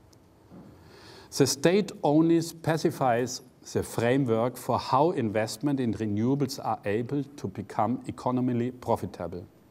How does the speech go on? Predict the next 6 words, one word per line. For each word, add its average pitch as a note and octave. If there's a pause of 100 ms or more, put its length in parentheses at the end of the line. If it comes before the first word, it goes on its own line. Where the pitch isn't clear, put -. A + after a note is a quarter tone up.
(420)
The C3
market F3+
alone C3
covers A#2 (440)
the B2
remainder. A2